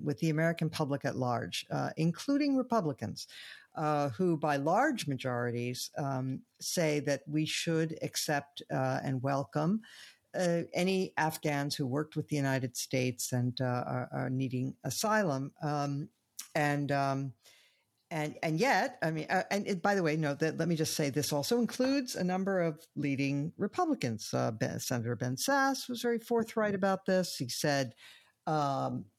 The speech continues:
you know, "Anyone who put his life on the line to serve with America is welcome in my neighborhood."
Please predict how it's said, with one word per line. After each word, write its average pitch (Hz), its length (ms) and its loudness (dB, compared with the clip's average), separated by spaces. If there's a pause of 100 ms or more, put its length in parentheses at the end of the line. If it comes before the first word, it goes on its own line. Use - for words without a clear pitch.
(140)
you 165 80 0
know, 135 260 -2
"Anyone 170 600 2
who 147 180 0
put 156 180 -2
his 139 140 -2
life 151 280 2
on 147 120 0
the 135 80 -2
line 143 480 0
to 127 320 -2
serve 147 380 0
with 135 160 -2
America 170 420 2
is 139 180 2
welcome 143 420 2
in 131 120 0
my 127 220 0
neighborhood." 202 560 2